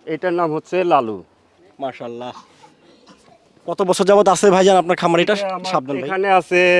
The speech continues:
Speaker 1: আহ, চার বছর।
Speaker 2: আপনার ঘরেতে?
Speaker 1: আমার ঘরেতে আছে চার বছর।
Speaker 2: এটা কি আপনার ঘরের গাভীর বাচ্চা না বাইরে থেকে সংগ্রহ
Speaker 1: না, না,
Speaker 2: করা?
Speaker 1: বাইরের থেকে সংগ্রহ করা।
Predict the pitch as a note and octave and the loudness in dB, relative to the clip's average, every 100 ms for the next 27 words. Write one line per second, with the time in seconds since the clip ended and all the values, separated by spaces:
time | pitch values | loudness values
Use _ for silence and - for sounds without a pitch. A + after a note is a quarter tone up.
0 | E3+ D#3+ D#3 D3+ D3 - F#3+ G3 E3+ - | 4 4 4 4 4 2 0 2 0 -4
1 | G2+ F2+ - _ _ _ _ C#3 F#3 D#3+ | -10 -10 -14 _ _ _ _ -4 0 2
2 | D#3+ E3 A#2+ A2 D3+ D#3+ C3+ D3+ D3+ C#3+ | 4 2 0 -2 2 2 2 0 0 0
3 | C3+ C#3 C3 A#2 - - - - - E3+ | -2 -2 -2 -2 -6 -12 -14 -16 -14 -8
4 | D#3+ E3+ F3+ C#3 D#3 F#3 D#3+ D#3 F3 F#3 | -4 0 -2 0 2 4 4 4 4 4
5 | G3 A#3 A3 E3+ E3 F3 E3 D3 E3+ E3+ | 4 2 4 4 4 2 2 2 2 2
6 | D3+ C3 D#3 D3+ - D3+ C3+ C#3+ A#2 F#2+ | 2 2 2 2 0 -2 -2 -4 -4 -6
7 | F2+ F2+ | -6 -8